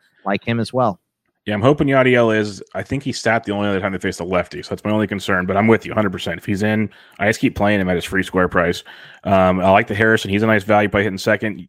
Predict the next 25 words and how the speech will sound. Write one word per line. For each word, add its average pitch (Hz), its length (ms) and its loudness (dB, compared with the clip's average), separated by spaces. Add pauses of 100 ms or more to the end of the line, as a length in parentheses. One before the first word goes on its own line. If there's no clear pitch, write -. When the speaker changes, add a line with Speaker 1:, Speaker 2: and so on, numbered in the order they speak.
(100)
Speaker 2:
Zimmerman 101 400 -2
has 101 300 -2
him 107 100 -2
playing 104 260 -2
against 110 180 -4
lefties, 110 320 0
so 107 200 4 (400)
you 190 80 0
can 233 60 -2
get 226 100 2
an 135 80 0
interesting 127 400 0
Nat 101 240 2
stack 104 260 -2
if 101 100 -8
you 78 120 -14
want 95 320 -2
to. 160 240 0 (280)
I 98 200 2
definitely 104 480 -2
think 104 160 0
that's 104 140 -2
in 92 80 -8
play. 113 220 2
And 113 160 2